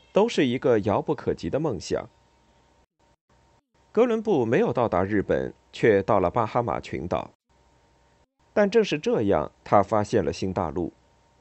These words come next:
在五千公里以外，人们幻想着这块处女地上可以得到的财富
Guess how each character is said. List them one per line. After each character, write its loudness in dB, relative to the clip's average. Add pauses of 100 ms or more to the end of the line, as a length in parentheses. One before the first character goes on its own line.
(1300)
在 4
五 -2
千 -4
公 -2
里 -2
以 -6
外， 0 (480)
人 2
们 2
幻 0
想 -4
着 0
这 -2
块 -2
处 -4
女 -4
地 -6
上 -4
可 0
以 -2
得 2
到 -2
的 -2
财 -2
富 -4